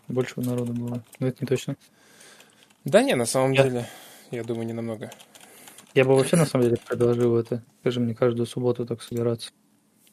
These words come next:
Speaker 2: Типа, знаешь, как, э, у, у Индии заведена такая традиция, что они каждую неделю делают, типа, отчет за неделю, что они там сделали, э, что там нового и так далее.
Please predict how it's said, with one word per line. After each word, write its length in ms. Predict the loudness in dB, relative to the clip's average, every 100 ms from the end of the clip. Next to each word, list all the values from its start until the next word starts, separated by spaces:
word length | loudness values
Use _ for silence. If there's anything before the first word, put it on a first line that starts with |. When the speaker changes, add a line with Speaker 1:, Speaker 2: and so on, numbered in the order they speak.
| _ _ _ _ -14 -10
Speaker 2:
Типа, 220 | -4 0 2
знаешь, 260 | 4 2
как, 240 | 0 -4 -4
э, 800 | -2 -2 0 -2 -4 -10 -10 -14 -18 -20 _
у, 300 | -14 -10 -2
у 40 | 0
Индии 460 | 2 0 0 0 0
заведена 560 | -2 -2 -2 0 0 0
такая 300 | 0 -2 -2
традиция, 500 | -4 -6 -8 -8 -10
что 240 | -10 -8
они 140 | -8 -6
каждую 380 | -6 -6 -8
неделю 460 | -8 -6 -4 -2 -4
делают, 500 | -4 -6 -4 -8 -10
типа, 360 | -14 -10 -10 -12 _ -20 -20 -2
отчет 520 | -2 -2 -4 -4 -6 -18 -10
за 160 | -6
неделю, 480 | -4 -4 -4 -6 -8 -14
что 280 | -14 -8 -6
они 160 | -6 -10
там 180 | -10
сделали, 600 | -8 -2 0 0 0 -4 -10 _ _ _ _ _ -12
э, 260 | -10 -10 -10
что 160 | -10
там 220 | -8 -6
нового 520 | 0 2 2 0 -2 -8 -12
и 100 | -8
так 180 | -6 -4
далее. 380 | -4 -4 -8